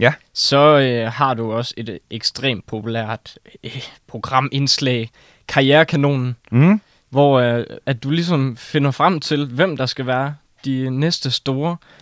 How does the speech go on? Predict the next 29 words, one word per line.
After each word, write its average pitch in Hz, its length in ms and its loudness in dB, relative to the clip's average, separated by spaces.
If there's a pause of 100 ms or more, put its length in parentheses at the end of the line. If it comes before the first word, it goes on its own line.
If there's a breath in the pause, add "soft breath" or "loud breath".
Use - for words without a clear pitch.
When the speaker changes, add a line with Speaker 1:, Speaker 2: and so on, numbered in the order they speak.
(140 soft breath)
Speaker 2:
Og 131 160 0 (280)
altså, 123 340 -4 (500)
det 117 180 -6
er 95 40 -6
ikke 143 260 -6
nogen, 117 280 -4
øh, 107 100 -8
ubetydelige 120 600 -4
navne, 117 340 -2
der 123 60 -2
er 117 60 -2
kommet 117 280 -8
ud 139 120 -4
af 113 140 -6
den. 135 240 -6
Altså, 117 220 -10
hvem, 139 240 -4
hvem, 135 320 -12 (380)
der 127 60 -2
er 117 380 -4 (380)
Speaker 1:
Jeg, - 160 -6
jeg 135 140 4
må 143 60 6
Speaker 2:
Knights 135 80 6 (220)
Speaker 1:
sige 147 80 0
Speaker 2:
of 160 120 4
ninety-nine, 160 580 0
og 139 200 0
Speaker 1:
Ja. 127 160 6